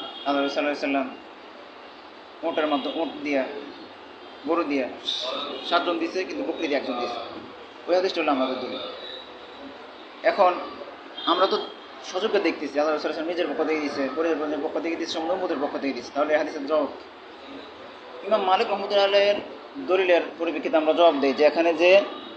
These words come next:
শিরকতটা হয়েছে, আল্লাহ রাসূল সাল্লাল্লাহু আলাইহি ওয়াসাল্লাম যে কোরআনের মধ্যে শিরকত করছে, এটা শিরকত ফিল মিল্ক না। মিলকিয়াত হিসেবে একটা বকরির মধ্যে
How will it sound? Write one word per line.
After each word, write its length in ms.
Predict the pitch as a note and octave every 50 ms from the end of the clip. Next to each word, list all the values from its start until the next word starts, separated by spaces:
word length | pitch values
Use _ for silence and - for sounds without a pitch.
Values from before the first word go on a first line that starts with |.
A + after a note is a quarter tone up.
| - - -
শিরকতটা 460 | - - G#3+ G#3+ A3 A#3 - - F3+
হয়েছে, 260 | E3+ D#3+ D3+ - C3+
আল্লাহ 300 | B2 - - - C#3+ D3+
রাসূল 60 | D3+ D3+
সাল্লাল্লাহু 320 | E3 E3 E3 D#3+ F3 E3+
আলাইহি 180 | E3+ E3+ D3+ F3
ওয়াসাল্লাম 260 | F#3+ G#3+ F#4 - - -
যে 60 | - - - - -
কোরআনের 240 | - F3 F3+ F3 E3+
মধ্যে 140 | E3 D#3 D3+
শিরকত 340 | - - G3 F#3 F#3+ A3 G#3
করছে, 360 | - F3 D3 - - D3 C#3+ C#3+ - - - - - - -
এটা 340 | C3 C3 C3+ D3+ D#3+ F#3 - -
শিরকত 380 | - - - D#3+ C#3+ - E3+ - -
ফিল 100 | - D3
মিল্ক 400 | C#3 C#3+ D#3 E3+ F3+ - - C#3
না। 140 | C3 B2+ A2+ - - - - - - - - - - - - - - - - - - - - - - - - - - - - -
মিলকিয়াত 460 | F3 F#3+ G3 G3+ - A3+ A#3 B3 B3 - G#3+
হিসেবে 260 | G#3 A3+ G#3+ G#3 A3+ A#3 A#3 - - - - - - - - D#3
একটা 200 | - - F#3+ F#3+ F#3+ F#3 - - - - - - - - - - - - - - - D#3
বকরির 260 | F3+ F#3 F#3+ F#3+ F3+ E3+
মধ্যে 200 | D#3+ C#3+ F3+